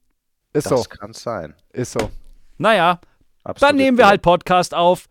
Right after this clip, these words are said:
Speaker 3: Selber Pech gehabt. Hätte eine schöne Party werden können. Tata. Wir kümmern uns um die Highlights zweitausenddreiundzwanzig. Was haben wir mit diesem Golf-Podcast nicht alles erlebt? In der letzten Folge haben wir über The Match gesprochen, wie das mal so angefangen hat, Anfang des Jahres. Wir haben über Sky gesprochen, denn Bernd wie auch Flo,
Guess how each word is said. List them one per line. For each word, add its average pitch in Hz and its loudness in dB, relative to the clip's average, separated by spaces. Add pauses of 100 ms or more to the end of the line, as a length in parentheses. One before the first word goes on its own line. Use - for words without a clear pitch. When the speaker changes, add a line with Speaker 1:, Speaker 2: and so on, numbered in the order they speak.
Speaker 3:
Selber 262 0
Pech 214 -4
gehabt. 180 2
Hätte 104 -2
eine 117 -6
schöne 208 -4
Party 214 -4
werden 208 -4
können. 190 -6
Tata. 247 -6 (760)
Wir 147 0
kümmern 175 4
uns 147 0
um 139 -4
die 135 2
Highlights 127 -2
zweitausenddreiundzwanzig. 113 -4
Was 117 -4
haben 123 0
wir 113 0
mit 107 -4
diesem 104 -6
Golf-Podcast 117 -8
nicht 113 -12
alles 117 -8
erlebt? 110 -6
In 131 -4
der 123 0
letzten 139 -8
Folge 113 -4
haben 123 -4
wir 120 -4 (540)
über 113 2
The 117 -2
Match 151 -2
gesprochen, 143 -6
wie 135 -4
das 135 -2
mal 127 -4
so 127 -2
angefangen 151 -4
hat, 107 -6
Anfang 131 -4
des 110 -6
Jahres. 104 -6
Wir 120 -2
haben 143 -2
über 131 -4
Sky 240 -2
gesprochen, 98 -8
denn 101 -6
Bernd 190 -2
wie 233 -2
auch 214 -4
Flo, 196 -4